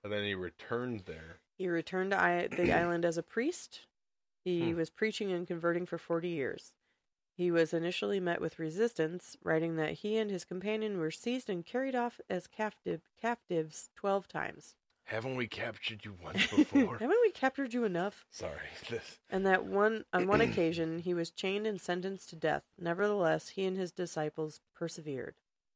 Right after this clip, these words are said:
Speaker 2: Throughout his missionary work, Saint Patrick continued to promote the conversion of Ireland to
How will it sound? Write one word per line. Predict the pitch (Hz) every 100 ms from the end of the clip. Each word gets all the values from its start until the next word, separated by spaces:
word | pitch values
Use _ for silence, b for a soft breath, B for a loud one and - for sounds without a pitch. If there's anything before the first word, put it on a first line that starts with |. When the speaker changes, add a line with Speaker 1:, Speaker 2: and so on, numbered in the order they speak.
| _ _ _ _ _ _
Speaker 2:
Throughout | - 185 190 208
his | 226
missionary | 220 240 247 214 190
work, | 175 170 175
Saint | 190 185
Patrick | 190 190 196
continued | 190 180 190 196 196
to | 196
promote | 180 165 156 -
the |
conversion | - 160 160 170 175 190 196
of | 175
Ireland | 165 160 160
to | 156